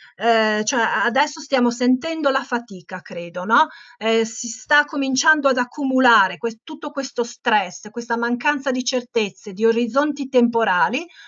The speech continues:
abbiamo più tempo e questo tempo, eh, perché anche le lezioni sono ridotte, ad esempio nella mia scuola non facciamo l'orario completo online perché tante attività vengono fatte in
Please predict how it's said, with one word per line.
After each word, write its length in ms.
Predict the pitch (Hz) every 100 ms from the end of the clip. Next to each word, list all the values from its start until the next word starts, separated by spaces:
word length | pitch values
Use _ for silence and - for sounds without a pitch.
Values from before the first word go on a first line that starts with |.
| -
abbiamo 500 | 254 269 320 247 220
più 220 | - 294 269
tempo 680 | 202 170 185 - 330 440 _ _ - - _
e 140 | - 277
questo 380 | 392 403 381 -
tempo, 760 | 233 214 220 226 381 415 - _ -
eh, 160 | 220 208
perché 320 | 208 - 254
anche 280 | 220 247 240
le 100 | 202
lezioni 460 | 214 - 302 269
sono 380 | - 226 214 196
ridotte, 460 | 208 214 233 202 185
ad 60 |
esempio 320 | 190 202 208 202
nella 200 | 196 196
mia 120 | 196
scuola 320 | - 277 247
non 140 | 220
facciamo 400 | 226 254 262 226
l'orario 420 | 208 208 208 202 202
completo 540 | 220 208 202 208 202
online 480 | 202 202 196 165 170
perché 400 | 190 - 226 226
tante 300 | 220 247 254
attività 480 | 220 262 320 330 202
vengono 360 | 233 240 240 240
fatte 400 | 214 196 - 208
in 220 | 214 202